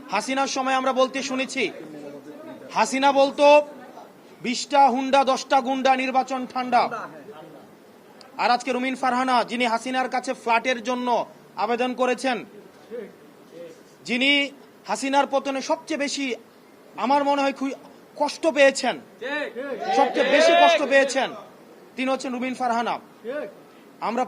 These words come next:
পনেরোই আগস্টে আওয়ামী লীগ থেকেও বেশি আওয়ামী লীগ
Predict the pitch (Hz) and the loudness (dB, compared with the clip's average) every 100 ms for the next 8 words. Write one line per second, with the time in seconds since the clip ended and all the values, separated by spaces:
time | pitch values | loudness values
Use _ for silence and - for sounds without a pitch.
0 | 262 254 254 262 262 277 - 262 170 - | -2 -2 4 6 6 4 4 0 0 -8
1 | - - - - - - - 233 269 285 | -20 -20 -20 -20 -20 -16 2 4 4 2
2 | 311 330 - 262 262 247 262 240 247 262 | 0 -2 -6 0 0 0 0 2 2 0
3 | 269 277 | -2 -2